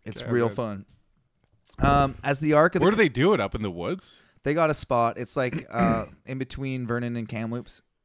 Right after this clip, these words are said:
Speaker 2: Okay, so they got their own spot in
Speaker 1: They
Speaker 2: the
Speaker 1: got a
Speaker 2: woods.
Speaker 1: course. Yeah, it's legit. They got tanks. They got drones. They got
Speaker 2: Get the fuck
Speaker 1: smoke
Speaker 2: outta here.
Speaker 1: grenades. It's like, he was telling me,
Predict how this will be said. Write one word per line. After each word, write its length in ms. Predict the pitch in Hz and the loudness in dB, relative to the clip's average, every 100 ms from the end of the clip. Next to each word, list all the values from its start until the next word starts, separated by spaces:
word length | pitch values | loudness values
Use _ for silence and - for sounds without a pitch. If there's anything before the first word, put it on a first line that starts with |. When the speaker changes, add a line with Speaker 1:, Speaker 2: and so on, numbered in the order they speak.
| - | -6
Speaker 2:
Okay, 300 | 135 127 113 | -4 -2 -4
so 100 | 127 | -4
they 80 | 127 | -2
got 140 | 135 | -2
their 80 | 135 | 0
own 100 | 123 | -2
spot 260 | - 120 107 | -2 -2 2
in 40 | |
Speaker 1:
They 80 | 151 | 4
Speaker 2:
the 80 | 170 | 4
Speaker 1:
got 80 | 175 | 4
a 40 | |
Speaker 2:
woods. 100 | - | 6
Speaker 1:
course. 460 | 160 156 156 - - | 8 8 6 0 -2
Yeah, 180 | 156 131 | 2 2
it's 180 | 120 - | 0 -2
legit. 360 | 143 143 131 | -2 0 0
They 80 | 127 | 0
got 180 | 135 - | -4 -4
tanks. 480 | - 147 143 143 - | -4 -2 -4 -4 -4
They 140 | 139 | -2
got 200 | 127 113 | -2 -4
drones. 580 | 131 131 135 139 135 - | -4 -2 0 -2 -4 -4
They 120 | 131 | -2
got 280 | 127 123 117 | 0 0 0
Speaker 2:
Get 160 | 247 - | 0 0
the 80 | |
fuck 80 | 123 - 254 | -2 6 10
Speaker 1:
smoke 120 | 180 | 12
Speaker 2:
outta 220 | 185 233 180 | 12 12 8
here. 20 | |
Speaker 1:
grenades. 460 | 175 175 170 143 | 6 2 0 -2
It's 200 | 156 165 | -6 -2
like, 240 | 185 160 - - | -2 -2 -6 -16
he 80 | - | -6
was 120 | 202 | -2
telling 180 | - 208 | 2 6
me, 120 | 202 | 6